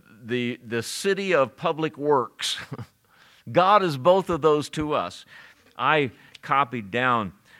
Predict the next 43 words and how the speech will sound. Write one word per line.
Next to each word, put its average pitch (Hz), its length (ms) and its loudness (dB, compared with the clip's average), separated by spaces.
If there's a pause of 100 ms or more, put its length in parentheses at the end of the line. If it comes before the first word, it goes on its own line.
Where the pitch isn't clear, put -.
(140)
what 123 260 -2
Revelation 123 800 -2
says 123 420 -2
about 113 360 0
the 104 100 -6
New 123 300 -4
Jerusalem 120 600 -8
that 110 120 -8
we're 110 140 -8
going 110 300 -6
to. 110 140 -4
I 104 80 -2
won't 123 240 -8
read 113 260 -6
it 101 100 -6
all 113 240 0
to - 160 -6
you, 98 140 -2
but 107 180 -2 (560)
John 139 380 2
says, 127 220 -2
He 120 120 -6
carried 170 400 2
me 151 100 0
away 147 340 2
in 139 100 0
the 123 100 -4
Spirit 143 420 0
to 131 140 0
a 113 60 0
great 147 440 4
and 127 140 -2
high 151 340 0
mountain 123 540 2
and 110 160 -4 (160)
showed 180 560 2
me 165 180 0
that 151 280 6
great 151 320 2
city, 160 380 0
the 117 140 2
holy 208 560 0
Jerusalem, 160 800 -2